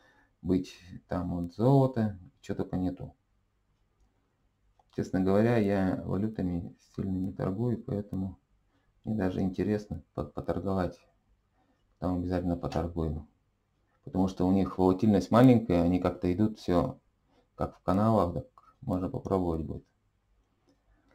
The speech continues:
Так, что мы делаем? Значит, э, ставку можно сделать прямо отсюда, то есть позицию свою. Это значит sell — это мы, вот это, это означает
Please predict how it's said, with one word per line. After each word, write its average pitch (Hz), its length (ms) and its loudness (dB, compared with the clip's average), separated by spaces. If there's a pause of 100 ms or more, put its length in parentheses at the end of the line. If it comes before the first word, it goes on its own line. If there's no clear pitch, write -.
(500)
Так, - 240 6
что - 180 2
мы 120 120 8
делаем? 98 500 6
Значит, - 360 2
э, 82 380 -6
ставку 113 380 6
можно 104 260 6
сделать 101 300 6
прямо 104 240 6
отсюда, 95 440 2 (760)
то 82 120 0
есть 82 180 -6
позицию 90 460 0
свою. 78 380 -2 (880)
Это 117 320 2
значит 101 480 2
sell — 98 560 6
это 98 220 4
мы, 101 400 4 (260)
вот - 320 -8
это, 110 420 2 (520)
это 95 240 0
означает 92 560 2